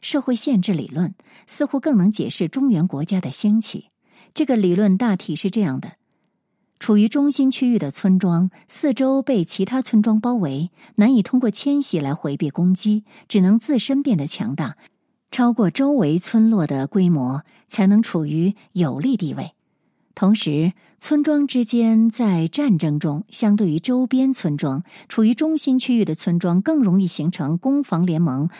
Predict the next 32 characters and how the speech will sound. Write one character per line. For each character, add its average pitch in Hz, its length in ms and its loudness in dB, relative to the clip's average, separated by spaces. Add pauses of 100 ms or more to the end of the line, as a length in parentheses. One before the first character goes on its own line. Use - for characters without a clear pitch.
和 196 180 0
领 143 300 -2
袖 190 260 -2
人 139 280 -2
物， 170 160 -4 (360)
这 247 140 0
些 226 140 0
都 233 180 0
与 175 100 2
中 240 240 2
原 170 220 2
地 175 180 0
区 208 360 -2 (260)
有 180 160 2
着 202 140 -2
很 131 340 -4
大 214 240 0
的 135 140 -8
相 170 280 0
似 165 240 -4
性。 - 260 -6 (1600)
夏 254 240 0
王 196 220 2
朝 170 180 -4
晚 123 320 -4
期 196 380 0
定 196 280 0
都 240 200 0
于 165 120 0
二 196 200 2
里 135 120 -4
头， 139 420 -8